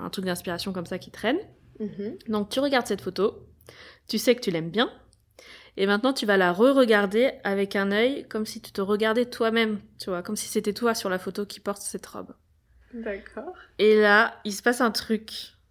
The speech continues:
Speaker 1: C'est que tu vas avoir des remarques et des critiques qui vont arriver d'elles-mêmes. C'est très tordu comme mécanisme, hein. Mais d'un coup, t'as l'impression que, « Ah non, mais genre, elle a l'œil qui tombe », ou, enfin, il y a des remarques comme ça qui vont fuser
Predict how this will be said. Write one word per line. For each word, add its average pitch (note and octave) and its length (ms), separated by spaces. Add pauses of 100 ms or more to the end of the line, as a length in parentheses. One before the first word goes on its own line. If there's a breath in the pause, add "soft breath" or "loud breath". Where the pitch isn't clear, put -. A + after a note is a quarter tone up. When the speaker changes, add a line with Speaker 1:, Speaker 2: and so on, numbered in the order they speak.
(140)
Speaker 1:
C'est - 220
que G3 60
tu - 120
vas G3+ 80
avoir G3+ 180
des G3 120
remarques G#3+ 420
et G#3+ 40
des F3+ 100
critiques G#3 380
qui - 120
vont F#3+ 80
arriver F3+ 240
d'elles-mêmes. G3+ 440 (800 soft breath)
C'est G3 180
très C4+ 220
tordu A#3 380
comme E3+ 240
mécanisme, E3 480
hein. - 80 (120)
Mais G3+ 160
d'un A#3 200
coup, D4 220
t'as A#3+ 120
l'impression A3+ 540
que, « A3 340 (360 loud breath)
Ah A#3 120
non, C4+ 320
mais B3 160
genre, A#3 320
elle G#3+ 260
a G#3 100
l'œil G#3+ 200
qui - 140
tombe », A#3 460
ou, A3 120
enfin, G#3+ 280
il G#3+ 60
y A3 80
a A3+ 40 (160)
des G#3+ 160
remarques A3+ 380
comme A#3 100
ça A#3 160
qui A3+ 140
vont G3 80
fuser A3+ 440